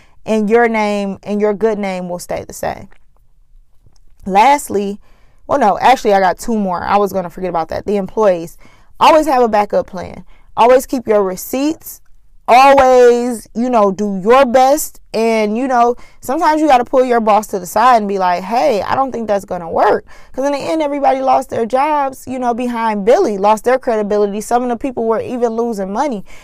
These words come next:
That's another thing. You gotta know when to be like, "No," when it comes to your job. Like, if your safety is being infringed, your finances are being infringed,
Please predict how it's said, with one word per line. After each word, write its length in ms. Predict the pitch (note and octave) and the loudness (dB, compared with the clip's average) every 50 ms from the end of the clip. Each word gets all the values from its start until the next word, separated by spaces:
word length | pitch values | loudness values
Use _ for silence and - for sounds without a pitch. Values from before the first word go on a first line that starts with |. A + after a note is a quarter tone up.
| - - - | -20 -6 -2
That's 180 | G#3 C#4 F4 | 0 0 0
another 280 | - - C4 C#4 C#4 B3 | 0 0 2 2 2 0
thing. 140 | A#3+ A3+ A#3+ | -2 -4 -2
You 80 | C#4 | 0
gotta 240 | D4+ - - B3 A3+ | 0 0 2 2 0
know 520 | A3+ A3+ A#3+ B3+ C4 C4 B3 A3+ A3+ A3+ - _ _ _ - - _ - _ - | 0 2 4 4 6 4 4 2 0 -4 -10 _ _ _ -20 -20 _ -20 _ -10
when 240 | - - A#3+ B3+ B3+ | -4 -2 0 0 0
to 140 | - C4+ A#3 | -2 -4 -4
be 140 | A3 B3 A#3+ | -4 0 2
like, 240 | A3+ G#3+ G3+ F#3+ F#3 | 4 4 2 2 0
"No," 380 | G3 G3 G#3 A#3+ B3+ A3+ G3 | -2 0 2 4 6 4 4
when 200 | F3+ F3 F#3 G#3 | 4 2 -2 -4
it 80 | A3 G#3+ | -4 -2
comes 220 | C4+ B3 A#3+ - | -2 -2 -2 -2
to 100 | - G#3 | -4 -4
your 160 | G3 F#3 F3 | -4 -4 -4
job. 560 | E3+ - G3 G#3+ A#3+ C4 B3 G#3+ F#3+ F3 - F3+ | -2 0 2 4 6 6 6 6 4 2 0 -2
Like, 440 | F#3 F#3 F#3 F#3 F3+ F3 - - - - | -2 0 0 0 0 -2 -6 -12 -12 -10
if 180 | G3 G3 - | -10 -8 -6
your 140 | F#3+ F#3 F3+ | -6 -6 -6
safety 480 | - - B3+ C4 D4+ D4 - C#4+ C#4 C4+ | -2 0 0 2 0 0 -2 -4 -2 -2
is 140 | C#4 C4 | -2 -2
being 220 | A#3+ C4+ C4 C4 B3+ | -2 -4 -4 -2 -2
infringed, 540 | B3+ B3+ - C4+ B3+ B3+ B3 B3 B3 G#3 - | -4 -6 -6 -6 -4 -4 -2 -4 -6 -6 -6
your 120 | F#3+ F3+ | -6 -4
finances 520 | - - A3+ A#3 B3+ B3+ B3 B3 A3 A3+ | 0 0 0 0 0 -2 -4 -6 -4 -2
are 140 | A#3+ A#3 A#3 | -2 -2 -2
being 200 | A#3+ A#3+ A#3 A#3 | -2 -4 -6 -6
infringed, 580 | A#3 A3 - B3 B3 B3 B3 A#3+ A#3+ A3 - | -8 -10 -8 -8 -6 -6 -4 -6 -6 -8 -10